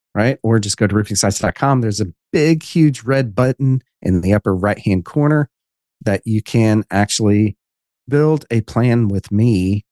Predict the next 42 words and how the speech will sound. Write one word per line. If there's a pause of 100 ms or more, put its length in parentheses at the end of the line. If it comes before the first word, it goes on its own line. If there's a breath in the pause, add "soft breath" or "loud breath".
(120)
I
will
help
you
build
a
plan, (560)
okay,
and
help
you
implement
that.
So (300)
just
simply
go
to
roofing
sites
dot
com, (560)
click
on
the
big
red
button, (340)
and
schedule
a
meeting
with, (160)
with
me
to
build
the
plan
for
twenty
twenty-four.